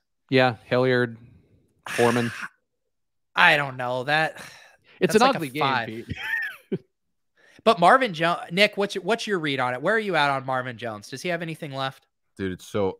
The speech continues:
Speaker 3: oh, does he have anything left? Um, I'm sure he's got, like, one really annoying big game left out of him. I mean, it could
Speaker 2: Yeah.
Speaker 3: be this game, but, like,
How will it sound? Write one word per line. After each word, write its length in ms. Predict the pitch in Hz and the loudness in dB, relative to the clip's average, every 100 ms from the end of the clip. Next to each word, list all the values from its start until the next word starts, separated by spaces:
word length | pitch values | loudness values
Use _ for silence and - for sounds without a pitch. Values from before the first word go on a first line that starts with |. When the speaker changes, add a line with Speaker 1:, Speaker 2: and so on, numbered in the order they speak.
| _ | _
Speaker 3:
oh, 220 | 98 82 | -2 -2
does 200 | 80 92 | -2 -4
he 120 | - 117 | 0 0
have 120 | 135 | 2
anything 300 | 143 147 139 | -2 -4 -2
left? 360 | 143 131 - | -2 -4 -6
Um, 440 | 101 110 110 104 101 _ - | -2 0 0 -2 -8 _ -10
I'm 80 | 120 | 0
sure 200 | 190 175 | 6 6
he's 80 | |
got, 140 | 127 117 | 8 6
like, 120 | 101 | 4
one 240 | 92 104 | 4 4
really 300 | 95 101 98 | 4 4 4
annoying 360 | 90 92 90 87 | 4 2 0 0
big 220 | 80 87 | -2 -4
game 420 | 82 85 85 78 - _ | -2 -2 -2 -6 -10 _
left 300 | 85 87 - | -2 -2 0
out 140 | 92 98 | 0 0
of 80 | 90 | 0
him. 300 | 110 127 - | 0 -2 -6
I 60 | 87 | -6
mean, 180 | 92 90 | -4 -4
it 80 | - | -4
could 100 | 98 | -4
Speaker 2:
Yeah. 80 | |
Speaker 3:
be 120 | 101 92 | -2 -2
this 200 | 95 - | -2 -4
game, 380 | 95 101 113 | -4 -2 -2
but, 140 | 92 85 | -4 -2
like, 220 | 87 87 | -2 -4